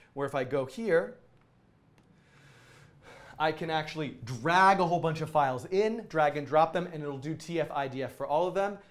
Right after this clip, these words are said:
You can see what it does is it actually makes a bunch of clickable links. So, you know, I could click on, let's say if I click on fish dot T X T, I can see now I'm getting, um, I think it's like, I don't know why, but the,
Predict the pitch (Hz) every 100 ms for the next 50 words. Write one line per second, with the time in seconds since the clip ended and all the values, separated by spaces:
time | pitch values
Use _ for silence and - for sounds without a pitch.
0 | _ 143 143 - 170 151 135 160 156 147
1 | 143 147 156 151 147 147 117 143 135 -
2 | 180 180 127 127 120 202 269 - - _
3 | _ _ _ - 147 135 - - 143 143
4 | 120 - - 131 127 - 170 180 - _
5 | - 139 139 139 139 139 147 135 135 -
6 | 151 135 120 - 208 220 - 196 196 214
7 | 202 202 - 214 214 - - 131 139 -
8 | 147 143 143 147 143 135 139 139 135 131
9 | - _ _ 127 127 127 113 - _ _
10 | _ _ - 135 240 240 - - 151 139
11 | 175 190 120 135 143 139 123 - 156